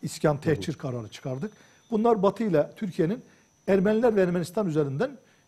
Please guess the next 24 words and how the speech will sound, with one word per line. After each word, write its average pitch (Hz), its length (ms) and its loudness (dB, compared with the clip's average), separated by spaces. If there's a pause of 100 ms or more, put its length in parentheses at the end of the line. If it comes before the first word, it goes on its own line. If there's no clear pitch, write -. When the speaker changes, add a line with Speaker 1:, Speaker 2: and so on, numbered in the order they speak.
(120)
Speaker 1:
e, 196 80 -2
yürüttükleri 165 800 0
süreçlerdi. 147 520 0 (840)
Ve, 233 240 0 (220)
e, 175 440 -2 (640)
edilgen 208 440 6
bir 185 80 8
Ermeni 156 280 4
psikolojisi, 151 640 -8
duygusal 165 400 0
bir 165 80 0
Ermeni 143 260 0
psikolojisi 151 680 -6
ve 147 220 2 (240)
sürekli 196 440 0
Türklerle 170 460 0
kavga 170 280 -2
eden 160 200 -2
bir 151 60 0
Ermeni 165 240 -2
psikolojisi - 440 -8
üzerinden 156 420 0 (340)
hem 247 240 -4
Batı 151 320 -2